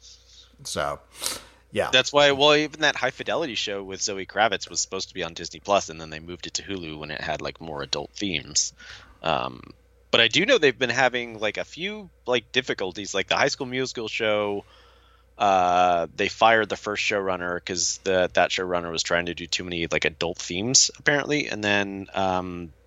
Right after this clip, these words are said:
Speaker 2: they've been developing this show based on those Disney Villains books. Uh, and after, like, two rounds of development, uh, and thirteen weeks into the writer's room, they decided to scrap the whole project because it, the tone was apparently too dark. Um,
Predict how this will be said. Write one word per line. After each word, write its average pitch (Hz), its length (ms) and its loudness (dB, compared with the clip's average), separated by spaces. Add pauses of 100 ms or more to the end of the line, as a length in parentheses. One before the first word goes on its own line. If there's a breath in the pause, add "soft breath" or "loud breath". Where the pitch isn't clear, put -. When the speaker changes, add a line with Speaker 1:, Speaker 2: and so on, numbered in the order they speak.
(120)
Speaker 2:
they've 95 140 0
been 92 140 0
developing 107 720 2
this 90 140 -2
show 92 340 0
based 87 300 0
on 92 80 -2
those 85 180 -6
Disney 95 320 0
Villains 90 380 -2
books. - 400 4 (580 loud breath)
Uh, 87 580 4 (160)
and 110 160 0
after, 104 380 2
like, 95 240 2
two 123 240 -2
rounds 104 420 2
of 90 100 -6
development, 82 840 0 (100)
uh, 78 260 2
and 78 140 -12
thirteen 98 320 0
weeks 90 180 2
into 87 140 0
the 80 100 -4
writer's 82 400 2
room, 76 220 -10
they 76 140 0
decided 80 320 2
to 76 40 -2
scrap 76 300 0
the - 80 -12
whole 76 140 -8
project 80 500 0
because 82 240 -2
it, 76 280 -4
the - 80 0
tone 92 420 -2
was 80 400 4
apparently 87 340 -4
too 78 200 -4
dark. - 360 -4 (640 loud breath)
Um, 71 460 2